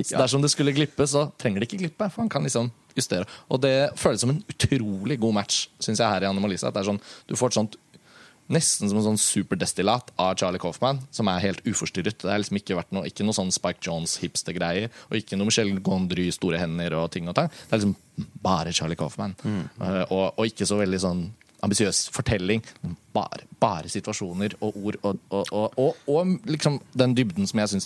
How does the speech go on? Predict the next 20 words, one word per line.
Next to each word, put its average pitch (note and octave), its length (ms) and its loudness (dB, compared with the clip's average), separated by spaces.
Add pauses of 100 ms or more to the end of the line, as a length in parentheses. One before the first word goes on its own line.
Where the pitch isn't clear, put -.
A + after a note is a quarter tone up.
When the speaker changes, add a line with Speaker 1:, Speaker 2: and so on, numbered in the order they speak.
Speaker 2:
ligger F#2 320 -2
i F2 160 -4
at - 140 -4
han G2+ 100 0
er G2 140 -6 (180)
veldig A2 220 0
opptatt - 340 -2
av F#3+ 160 2
tematikk, - 540 -4 (180)
og G#2 140 -2
liksom G2+ 100 2 (320)
vever F#2+ 480 2
det G#2 80 4
inn G#2 140 2 (340)
så A#2 160 -4
godt G2 160 0
han G#2 160 2
kan, G2+ 160 4
da. A#2 60 2 (180)
Ehm, G#2 460 6